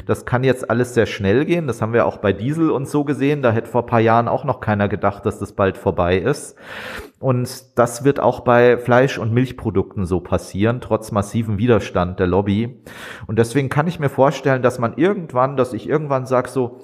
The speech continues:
„Jetzt ist es eh so ein Selbstläufer und es gibt viele coole, neue, junge Menschen, die in diese Bewegung eingetreten sind“, dass der alte Friedrich, ähm, mal ein bisschen mehr Freizeit haben kann.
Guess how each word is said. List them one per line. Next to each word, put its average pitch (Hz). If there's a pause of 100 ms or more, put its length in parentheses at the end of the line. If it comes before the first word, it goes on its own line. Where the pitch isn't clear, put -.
(160)
„Jetzt 120
ist 127
es 139
eh 143 (160)
so 139
ein 131
Selbstläufer 98
und 110
es 110
gibt 135
viele 151
coole, 143
neue, 135
junge 131
Menschen, 120
die 107
in 110
diese 107
Bewegung 107
eingetreten 110
sind“, 110 (480)
dass 107
der 104
alte 113
Friedrich, 107
ähm, 98
mal 92
ein 92
bisschen 104
mehr 92
Freizeit 92
haben 85
kann. 98